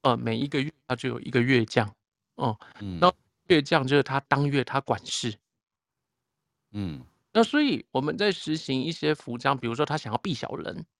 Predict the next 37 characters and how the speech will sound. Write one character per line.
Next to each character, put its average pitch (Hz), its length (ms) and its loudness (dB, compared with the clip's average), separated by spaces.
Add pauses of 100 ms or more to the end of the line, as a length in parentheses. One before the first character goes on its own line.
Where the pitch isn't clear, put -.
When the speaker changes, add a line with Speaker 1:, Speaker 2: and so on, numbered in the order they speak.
Speaker 1:
或 156 120 0
者 135 40 2
他 151 120 0
想 110 140 -2
要 117 40 -2
Speaker 2:
对。 - 80 -8 (500)
Speaker 1:
招 135 120 6
财， - 380 -10 (320)
哦， - 180 -10 (340)
那 214 220 6 (240)
你 143 100 0
当 214 180 4
然 170 100 2
是 190 160 -2
每 117 240 -2
一 135 40 -2
个 170 140 0
月， 165 360 0
然 117 100 -10
后 143 80 -6
重 123 260 -6
新 147 240 -4
发， 151 340 -2
你 127 140 -6
就 165 120 0
把 120 160 -6
那 131 100 -4
个 143 80 -6
符 117 220 -10
章 131 220 -2
当 127 240 -6
成 110 200 -10
是 120 200 -6
公 135 340 0
文 147 200 -10
好 131 160 -10
了。 - 180 -16